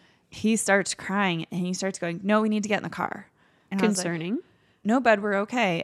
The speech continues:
Speaker 1: Now, granted, we are staying at one of the oldest hotels in Colorado. And so at one point I was like,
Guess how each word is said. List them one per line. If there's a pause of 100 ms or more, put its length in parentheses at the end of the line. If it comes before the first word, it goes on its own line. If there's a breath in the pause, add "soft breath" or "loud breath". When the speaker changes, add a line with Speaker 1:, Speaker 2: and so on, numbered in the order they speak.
Speaker 1:
Now,
granted,
we
are
staying
at
one
of
the
oldest
hotels
in
Colorado. (140)
And
so
at
one
point
I
was
like,